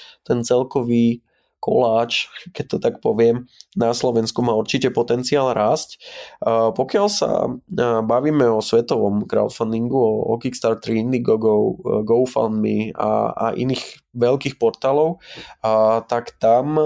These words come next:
je cítiť, a, v niektorých, a, konkrétnych oblastiach už nasýtenosť tým crowdfundingom,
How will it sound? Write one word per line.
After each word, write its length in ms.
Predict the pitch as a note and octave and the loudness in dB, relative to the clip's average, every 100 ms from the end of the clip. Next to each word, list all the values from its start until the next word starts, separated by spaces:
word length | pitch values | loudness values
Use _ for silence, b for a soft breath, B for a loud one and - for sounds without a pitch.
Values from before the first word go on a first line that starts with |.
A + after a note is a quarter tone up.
| D3+ - - | 0 -4 -6
je 640 | A2+ A2 A2 B2+ D3+ D3+ - - | -4 0 4 4 4 0 -4 -8
cítiť, 800 | A2+ G#2+ - D#3 F#3 - - - | -2 -2 -2 -4 -4 -6 -12 -12
a, 80 | |
v 360 | A#2 G#2+ G#2+ G#2+ | -6 -4 -4 -4
niektorých, 880 | A2 A2 A#2 - B2+ B2+ B2 - - _ _ - | -2 -2 -2 -2 0 0 -2 -8 -16 _ _ -6
a, 320 | A2+ G#2+ G#2+ G#2 | -2 0 -2 -2
konkrétnych 560 | A2 A#2+ C3 C3 A2+ | -4 0 -2 0 0
oblastiach 560 | G#2 A2+ A#2+ - B2 A#2+ | 0 0 -2 -2 -2 -2
už 160 | B2 | -2
nasýtenosť 720 | A2+ A2 - B2+ - G#2+ G#2+ A2+ | -2 -2 -4 -6 -4 -4 -4 -4
tým 80 | |
crowdfundingom, 880 | G#2 G#2+ G#2+ - A2 A#2 B2+ D3+ F#3 | -4 -4 -4 -6 -6 -4 -2 -2 -4